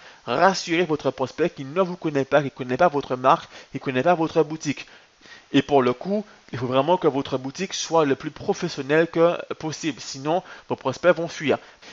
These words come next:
Et ben là, quand vous êtes sur une plateforme comme Tizili, le prospect, il va penser que c'est Tizili, en fait, qui, qui veut vendre le produit. Il saura que, à coup sûr, il va recevoir sa commande rapidement. Il va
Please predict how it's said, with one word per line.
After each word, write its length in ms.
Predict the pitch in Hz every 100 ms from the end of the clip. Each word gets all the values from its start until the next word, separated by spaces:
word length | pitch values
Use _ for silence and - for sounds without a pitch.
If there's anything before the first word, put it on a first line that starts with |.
| - -
Et 80 |
ben 160 | 123 127
là, 160 | 175 190
quand 180 | 180
vous 220 | 156 147 165
êtes 140 | 165
sur 320 | - - 139
une 80 | 127
plateforme 380 | - 147 170 147
comme 220 | 131 120
Tizili, 560 | - 196 165 156 156 - - -
le 160 | 127
prospect, 580 | 127 139 135 - 175 190 - _ _ -
il 100 | 127
va 100 | 127
penser 260 | 160 170
que 100 | 165
c'est 220 | 135 135
Tizili, 560 | - 208 185 180 180 185
en 80 | 160
fait, 300 | - 170 -
qui, 480 | - 127 123 120 120
qui 180 | - 127
veut 200 | 120 160
vendre 360 | 147 175 123
le 160 | 113 160
produit. 460 | - 135 120 135 180 - - -
Il 120 | 127
saura 540 | 127 - 160 - 180 180
que, 260 | - 139 113
à 120 | 156
coup 180 | - 190
sûr, 340 | - - 196
il 80 | 139
va 120 | 123
recevoir 520 | 127 165 180 170 175 160
sa 140 | 156
commande 380 | - 143 143 117
rapidement. 640 | - 143 165 123 120 147 - - -
Il 120 | 131
va 260 | 113 127 143